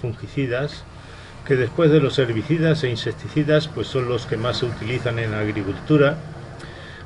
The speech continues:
Actualmente, pues, eh, los que se usan son poco tóxicos, eh, para, por lo menos, eh, los mamíferos,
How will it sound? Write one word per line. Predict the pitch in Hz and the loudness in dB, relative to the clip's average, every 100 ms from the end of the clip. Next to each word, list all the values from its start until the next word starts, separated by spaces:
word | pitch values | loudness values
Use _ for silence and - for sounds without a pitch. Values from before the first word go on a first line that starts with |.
| - | -10
Actualmente, | - 170 170 180 208 214 | 0 4 4 4 6 6
pues, | - 147 113 - | 6 2 2 0
eh, | 135 123 | 0 2
los | 123 - | -2 -2
que | 120 | -2
se | - | 2
usan | 127 156 160 156 | 2 4 4 4
son | 156 123 | 4 0
poco | 135 131 113 | 0 -2 0
tóxicos, | 147 147 143 - 190 175 160 | 0 0 -2 0 0 0 2
eh, | 135 113 107 - | 2 2 2 0
para, | 113 110 110 - - - - | 0 0 -2 -6 -12 -14 -4
por | 117 | -2
lo | 110 | 0
menos, | 127 127 120 117 | -2 -2 -4 -2
eh, | 110 110 101 | 0 0 -2
los | 104 95 | -4 -4
mamíferos, | 101 110 147 135 117 156 156 | -4 -2 0 0 0 0 -2